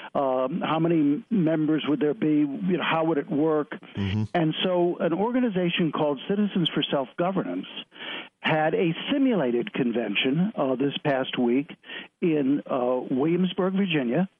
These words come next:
Speaker 1: Uh, it, there were a hundred and thirty-seven commissioners. That's what they call delegates in this function. There were a hundred and thirty-seven commissioners. The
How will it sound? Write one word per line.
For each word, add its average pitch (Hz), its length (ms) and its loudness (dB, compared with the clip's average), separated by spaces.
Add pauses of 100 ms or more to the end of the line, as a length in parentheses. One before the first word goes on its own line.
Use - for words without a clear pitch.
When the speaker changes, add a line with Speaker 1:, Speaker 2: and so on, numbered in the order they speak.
(480)
Speaker 1:
Uh, 139 380 0
it, 175 220 -2 (200)
there 156 160 0
were 143 120 2
a 135 60 -2
hundred 190 320 0
and - 180 -2
thirty-seven 160 800 0
commissioners. 127 720 0
That's 113 160 -2
what 127 120 0
they 135 100 0
call 135 260 -2
delegates 131 560 -2
in 120 120 0
this 117 180 -2
function. 110 420 0 (420)
There 139 100 -2
were - 40 -6
a - 40 -4
hundred 208 220 0
and 185 80 0
thirty-seven 190 520 0
commissioners. 165 580 0 (300)
The 127 100 -4